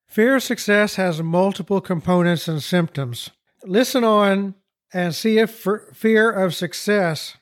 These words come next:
is an obstacle for you. The fear of success has more than one cause.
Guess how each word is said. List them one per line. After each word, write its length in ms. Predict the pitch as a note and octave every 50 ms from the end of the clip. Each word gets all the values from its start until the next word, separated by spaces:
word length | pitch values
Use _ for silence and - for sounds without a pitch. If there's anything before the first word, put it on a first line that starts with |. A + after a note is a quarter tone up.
| _ _ _ _ -
is 160 | F3+ F#3 E3
an 100 | F3 F3
obstacle 640 | E3 D#3 E3 F3+ F3 - - - E3+ - E3+ D#3+ C#3+
for 200 | - - E3+ D#3+
you. 380 | D#3 D#3+ E3 D#3 C#3+ C3 A#2 - _ _ _ _ _ _ _ _
The 140 | E3 F3+
fear 300 | - - G#3+ A3 B3+ C4+
of 80 | C#4 C4
success 600 | - - C4 - - - G#3 G3+ G3 G3+ G3+ -
has 320 | - G3+ G3 G3+ G3+ F3
more 280 | F3+ F#3 F#3+ G3+ A3 A3
than 160 | G3+ G#3 F#3
one 240 | F3 F3+ F3+ F#3 F#3
cause. 640 | - - G#3 A3 A#3 G#3+ D3+ C3+ C3 A#2+ - -